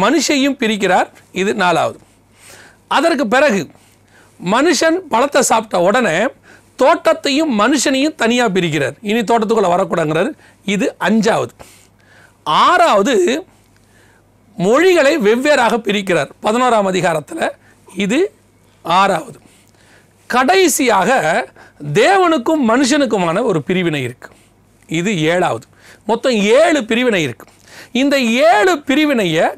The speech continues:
கர்த்தர் பிரிச்சது. இதை திருப்பி சேர்க்கணும்னா கர்த்தர் தான் சேர்க்கணும், மனுஷன் சேர்க்க முடியாது. மனுஷன் சேர்க்க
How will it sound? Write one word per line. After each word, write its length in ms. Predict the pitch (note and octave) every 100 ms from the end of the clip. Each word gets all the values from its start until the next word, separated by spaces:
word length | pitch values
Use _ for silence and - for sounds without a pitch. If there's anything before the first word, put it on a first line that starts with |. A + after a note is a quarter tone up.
| -
கர்த்தர் 360 | B3+ - E4 G#3+
பிரிச்சது. 380 | A#3 - E3+ A#2+ _ _ - - - B3
இதை 140 | C4 -
திருப்பி 360 | F4+ G#4 G#4+ F4+ -
சேர்க்கணும்னா 560 | D#4 F#4+ - C#4+ C4 G4 -
கர்த்தர் 340 | D4 - G4 G4
தான் 160 | F#4+ -
சேர்க்கணும், 380 | G#3+ F3 A#2 A#2+ _ _ _ _ _ _ D#3 F#3
மனுஷன் 360 | B3 C4+ C#4+ A#3+
சேர்க்க 200 | A3+ A3 G3+
முடியாது. 320 | G3+ D#3 C3 _ _ - - _ G3 A3
மனுஷன் 380 | D#4+ F4 F4 B3
சேர்க்க 240 | C4 C4